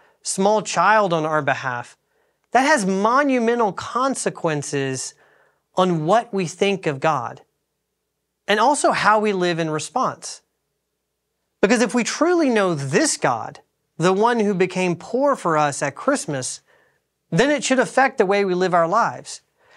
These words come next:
If we truly know God, then we ought to have, as Packer says, we ought to have the Christmas spirit. "It is our shame and disgrace today," he says, "that so many Christians,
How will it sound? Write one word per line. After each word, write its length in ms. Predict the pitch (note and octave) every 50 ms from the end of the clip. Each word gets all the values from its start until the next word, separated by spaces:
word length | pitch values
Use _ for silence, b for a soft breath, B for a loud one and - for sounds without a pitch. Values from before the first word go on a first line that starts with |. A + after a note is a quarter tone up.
| b b
If 140 | b F#3+ F3
we 80 | G#3 A3
truly 420 | - - - D4+ D#4 C#4+ C4 A#3+
know 240 | G#3+ G#3 A3 B3 C#4+
God, 440 | A3 G3+ F#3+ F3+ F3 E3+ D#3+ D3 D3
then 440 | F3 A3 A#3 A3 G3+ F#3+ F3+ E3+ F3 B B B B B B
we 140 | B F3+ G3
ought 300 | - - A3 D4+ E4+ - -
to 120 | - F3+
have, 560 | D3+ C3 C3+ B2 A#2 A#2+ C#3 D#3 - - - _ _ _ -
as 200 | D#3+ D#3 D3 -
Packer 380 | - - - E3+ D#3+ - D#3+
says, 600 | C#3 - - - B3 A#3+ F#3+ D#3+ D3+ C#3 - - _ _ _ _ _ _ _ _ _ _ _ _
we 120 | - F#3 A3
ought 140 | C4 C#4 C4+
to 60 | A#3+
have 260 | G3 F#3 A3 A3+ G3
the 80 | E3+ F3
Christmas 600 | E3+ - - - A3+ A3 A3 - G#3 G3 F#3 -
spirit. 640 | - - - - - C#4+ C4+ E3+ B2+ A2 - - - _ _ _ _ _ _ _ _ _ _ _ _ _ _ _ _ _ _ _ _ _ _ _ _ _ _ _ _ _ _ -
"It 120 | G#3 G#3+
is 420 | G#3+ B3+ D#4+ F4+ F4+ E4 D4 A3 G#3+ -
our 300 | G3+ G#3+ A3 A3 G3+ F3
shame 500 | - - - A3 G#3+ A#3 B3 A#3+ A3 G3+
and 140 | F#3 E3+
disgrace 580 | D3 D3+ C#3 - - - - F#3+ A3+ B3 A3 -
today," 540 | - - D3+ C3+ C3+ B2+ A#2+ A#2 B2 - _ _
he 180 | - - E3+
says, 380 | E3 - - E3 D3+ D3 C#3+ C3
"that 160 | D3 E3 E3
so 260 | - - A3+ G#3+ G3+
many 280 | F#3 F#3+ B3 E4 F4 D4+
Christians, 680 | - - E3 C#3+ - - - C#3 C3+ E3 G3 - -